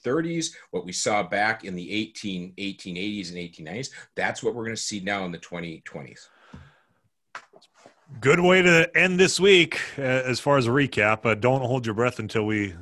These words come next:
Speaker 2: join you again next week, 'cause holy shit, <laughs> it's been a bumpy ride. Uh, this week of chaos is not planning on slowing down, I
Speaker 1: No.
Speaker 2: suspect, for the next, uh,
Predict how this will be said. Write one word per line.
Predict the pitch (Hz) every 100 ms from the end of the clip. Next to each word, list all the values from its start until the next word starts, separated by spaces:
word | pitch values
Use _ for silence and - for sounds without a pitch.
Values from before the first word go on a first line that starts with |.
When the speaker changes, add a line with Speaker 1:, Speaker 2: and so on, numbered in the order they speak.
| 101
Speaker 2:
join | 98 113
you | 117
again | 101 113 104
next | 104 104 -
week, | 92 90
'cause | 92 92 85 82
holy | - 120 123 113
shit, | - - 113 90 - - -
<laughs> | -
it's | 175 - 175 143 -
been | 117 139
a | 131
bumpy | 101 131 127
ride. | 120 117 120 110 104 104 - - - -
Uh, | 120 113
this | 123 -
week | 131 131
of | 110
chaos | - 123 120 120 -
is | 131 117 107 92
not | 107 110 107 110
planning | - 107 104
on | 95
slowing | 92 107 98 95
down, | 95 98 95 95 113
I | 110
Speaker 1:
No. |
Speaker 2:
suspect, | 98 - - 107 104 -
for | - 107
the |
next, | 104 104 - -
uh, | 101 101